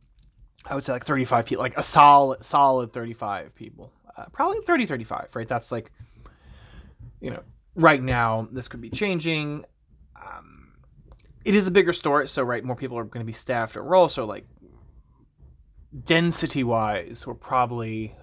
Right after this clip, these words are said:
a bit, uh, have a bit more going on than my old store. Yeah, which is interesting that, you know, you, right, even within the same company, you can have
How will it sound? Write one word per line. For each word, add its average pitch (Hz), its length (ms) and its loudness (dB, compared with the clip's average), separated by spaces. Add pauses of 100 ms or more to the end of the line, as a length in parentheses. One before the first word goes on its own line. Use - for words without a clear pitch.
a - 60 -18
bit, 117 420 -10 (1120)
uh, 107 180 -10
have 127 120 -2
a - 20 -8
bit 131 140 0
more 123 160 -2
going 117 220 -2
on 113 140 -4
than 107 100 -8
my 107 80 -4
old 104 200 -4
store. 104 380 -4 (320)
Yeah, 110 140 -16
which 156 200 -10
is 190 60 -4
interesting 233 360 2
that, 127 160 0
you 131 60 -6
know, 123 80 -6
you, 117 160 -6 (180)
right, 117 280 -10
even 151 260 -2
within 131 240 -6
the 120 100 -6
same 120 220 -8
company, 147 420 -4
you 127 100 -4
can 123 100 -8
have 117 240 -4